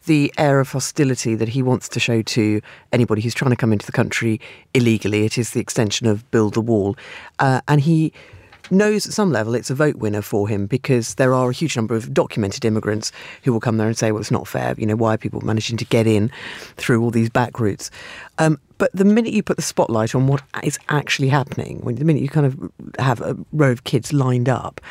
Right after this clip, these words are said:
uh, behind, um, you know, chainmail fencing, uh, the world is disgusted, and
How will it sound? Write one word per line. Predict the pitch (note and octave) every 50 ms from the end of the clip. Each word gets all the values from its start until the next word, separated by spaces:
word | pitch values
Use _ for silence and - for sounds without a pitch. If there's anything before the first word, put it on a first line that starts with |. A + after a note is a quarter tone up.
| - - - - -
uh, | B2+ B2+ A#2 A2+ -
behind, | - - B2 B2 C#3 B2+ A#2+ A2+ G#2+ - - -
um, | A2+ A2+ A2 G#2+ G2+ G2+ - _
you | - -
know, | A2 G2+ - - - D3+ -
chainmail | - - C3 A2+ A#2 A2 G#2
fencing, | - - - C3+ A#2+ - - - - - - C3+ - - - - - - - _
uh, | - C#3+ C3+ C3 - -
the | D3 D3+ D3+
world | D#3 E3+ E3 D#3+ D3+ D3
is | C#3+ C3+
disgusted, | - D3+ C#3 - - F3 D#3 - - - A#2 A2+
and | B2 C3 C#3+